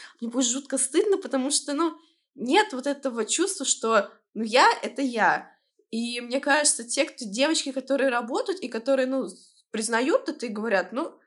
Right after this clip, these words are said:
блин, если я могу зарабатывать своим, как бы, ну, своей внешностью, своей данностью,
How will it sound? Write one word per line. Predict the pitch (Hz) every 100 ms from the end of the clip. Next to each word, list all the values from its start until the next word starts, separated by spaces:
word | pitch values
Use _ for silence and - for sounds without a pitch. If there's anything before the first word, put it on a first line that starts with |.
| _ _
блин, | 214 269 - - - -
если | 214 -
я | 277 262
могу | 277 262 302
зарабатывать | 208 190 208 220 - 185 151 - - _ _ _ -
своим, | - 208 214 247 208
как | - 208
бы, | -
ну, | 214
своей | 262 - 196
внешностью, | 190 220 226 233 208 -
своей | - 190 185
данностью, | 185 247 440 349 - - 156